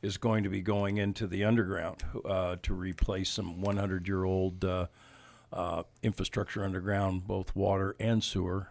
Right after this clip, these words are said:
Uh, so we're gonna be replacing or lining some sewer lines, and, uh, as well as replacing water mains. And with the new water mains, we'll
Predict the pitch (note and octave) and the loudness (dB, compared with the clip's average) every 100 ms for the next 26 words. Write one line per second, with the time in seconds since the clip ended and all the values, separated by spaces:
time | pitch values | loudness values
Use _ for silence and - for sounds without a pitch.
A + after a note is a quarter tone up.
0 | - F2 F#2 - G2+ F#2 F2+ F2+ F2 - | -8 -6 -6 -6 -4 -2 -2 -4 -6 -8
1 | - - - G2 G#2 A2 G#2 - G#2 F#2 | -16 -20 -4 0 2 4 4 4 2 2
2 | F2+ F#2+ F#2+ G2 G2 - F#2 - G2+ G2+ | 2 0 0 2 0 0 -4 -2 2 4
3 | G#2+ G#2+ A2+ A2 - F#2 F#2 F2+ F2 F2+ | 4 4 2 2 -2 -4 -2 -2 -2 -2
4 | F#2 F2+ F2+ - - - G2 - G2+ G2 | -2 -2 -4 -10 -20 -12 -8 -4 -2 0
5 | F2+ F#2+ F#2 G2 F#2 G2+ F2+ F#2+ G2+ F#2 | -2 -4 0 0 2 0 -2 0 0 -2
6 | E2+ G2 - G2 F#2 F2 - - - - | -4 -8 -6 -4 -4 -6 -14 -20 -20 -20
7 | _ - A#2 A#2+ A#2+ A2+ A2 A2 G#2+ G#2+ | _ -4 2 6 8 10 8 6 4 4
8 | G#2+ - F#2+ | 4 2 0